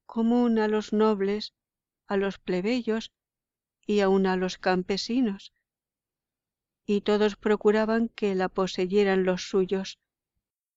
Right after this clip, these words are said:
También en la frontera alemana aprendían los niños a ir por las mañanas a dar los buenos días a sus padres, a besarles la mano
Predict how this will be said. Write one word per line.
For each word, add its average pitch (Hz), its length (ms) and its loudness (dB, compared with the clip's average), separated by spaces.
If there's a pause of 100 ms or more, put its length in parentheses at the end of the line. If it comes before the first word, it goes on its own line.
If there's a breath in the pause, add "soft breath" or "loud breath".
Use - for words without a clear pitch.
(2250)
También 233 480 0
en 247 220 0
la 240 80 -2
frontera 233 500 0
alemana 226 600 2 (420)
aprendían 208 640 2
los 202 220 0
niños 208 360 2
a 202 100 0
ir 202 180 2
por 190 180 -4
las 190 180 -2
mañanas 190 640 0 (400)
a 185 140 -2
dar 196 180 -2
los 190 200 -4
buenos 190 340 0
días 196 260 0
a 190 60 -6
sus 196 240 -6
padres, 190 480 -4 (1200)
a 208 120 -4
besarles 220 600 -2
la 208 120 -2
mano 214 400 0